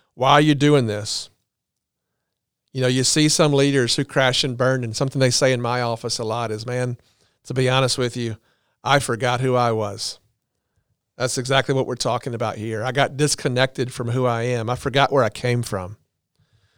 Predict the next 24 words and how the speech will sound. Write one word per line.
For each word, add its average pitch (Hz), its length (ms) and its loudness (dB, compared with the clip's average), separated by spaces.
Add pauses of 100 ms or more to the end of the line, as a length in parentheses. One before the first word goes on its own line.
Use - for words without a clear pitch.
(540)
And 127 120 -2
so 147 340 4 (420)
revisit 185 760 8
this, 110 420 -2 (160)
if 127 180 -6
not 151 460 2
daily, 135 540 0 (360)
during 156 340 4
your 160 160 6
weekly 151 440 4 (100)
evaluation 131 880 2
of 107 120 -8
your 113 160 -2
leadership. 110 520 -4
What 131 180 2
are 175 60 0
you 180 120 -2
founded 131 460 0
on? 98 340 -6 (1120)
If 131 180 -2
your 175 200 8
organization 170 840 6
is 120 160 2
dry, 120 640 0